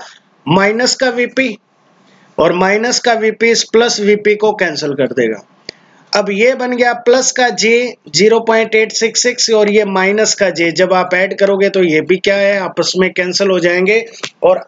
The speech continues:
overall आपका phase voltage का sum balance circuit के अंदर क्या आ जाएगा, ज़ीरो। और balance system के अंदर वीएएन का magnitude, Vbn, ये magnitude बच्चों,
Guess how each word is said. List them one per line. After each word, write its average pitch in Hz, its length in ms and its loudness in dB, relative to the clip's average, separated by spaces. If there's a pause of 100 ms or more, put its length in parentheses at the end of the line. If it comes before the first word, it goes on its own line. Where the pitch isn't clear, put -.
overall 262 420 2
आपका 214 380 2
phase 226 320 0
voltage 202 460 0
का 202 180 0
sum 202 320 0
balance 190 400 0
circuit 190 360 -2
के 190 100 -2
अंदर 180 240 -2
क्या 170 200 0
आ 165 40 0
जाएगा, 180 400 0
ज़ीरो। 131 480 -2 (380)
और 143 160 0
balance 208 380 0
system 202 360 -2
के 190 140 -2
अंदर 185 400 0
वीएएन 185 760 2 (600)
का 180 140 2
magnitude, 190 680 0
Vbn, 165 500 2
ये 180 260 2
magnitude 165 680 -2
बच्चों, - 380 -6